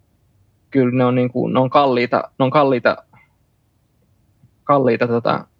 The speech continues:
myös, niinku, pelkästään pisteiden kannalta, mutta myös, niinku, ainakin itseään, niinku, ärsyttäisi tommoset, että e-,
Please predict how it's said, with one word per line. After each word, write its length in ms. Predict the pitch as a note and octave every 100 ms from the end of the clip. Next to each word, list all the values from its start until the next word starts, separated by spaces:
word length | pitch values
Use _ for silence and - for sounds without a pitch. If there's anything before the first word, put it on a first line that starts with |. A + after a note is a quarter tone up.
| _ -
myös, 180 | B2
niinku, 380 | B2 A#2+ B2+ B2+ - _ _ _ _ _ _ _ _ -
pelkästään 400 | B2+ B2 B2+ B2+
pisteiden 440 | B2+ - A#2 A2+
kannalta, 360 | G#2+ A#2 A#2 -
mutta 220 | B2+ B2+
myös, 200 | B2 -
niinku, 320 | B2 A#2 C3+ - _ _ _ _ _ _ -
ainakin 260 | B2+ B2+
itseään, 260 | C3+ - A#2+
niinku, 140 | A#2
ärsyttäisi 460 | C3 B2 A#2+ - -
tommoset, 380 | A#2 A#2 A#2 -
että 180 | A2+ G#2 _ _ _ _ _ _ _ _
e-, 100 | -